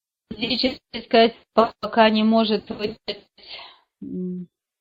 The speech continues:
возможности более высоких плотностей,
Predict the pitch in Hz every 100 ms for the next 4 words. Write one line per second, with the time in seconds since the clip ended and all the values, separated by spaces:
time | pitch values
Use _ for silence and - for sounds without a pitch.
0 | _ _ _ _ _ _ 190 196 208 220
1 | 220 214 202 196 - 202 196 - _ _
2 | _ _ _ _ 190 190 _ _ - 190
3 | 208 208 190 190 202 - 190 185 185 -
4 | 190 202 196 196 - 214 226